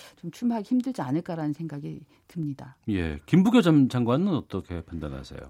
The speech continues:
Speaker 1: 김부겸 전 장관, 김부겸 장관이 지금 결정을 못하고 있는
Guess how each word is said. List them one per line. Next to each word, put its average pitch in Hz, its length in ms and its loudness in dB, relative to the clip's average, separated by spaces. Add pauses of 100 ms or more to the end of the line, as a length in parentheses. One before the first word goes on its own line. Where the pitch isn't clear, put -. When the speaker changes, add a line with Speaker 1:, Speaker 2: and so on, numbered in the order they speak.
(160)
Speaker 1:
김부겸 208 760 -2
전 185 240 -4
장관, 170 400 -2 (260)
김부겸 220 400 4
장관이 180 720 0
지금 160 580 -2 (560)
결정을 175 320 -4
못하고 160 400 -4
있는 131 380 -2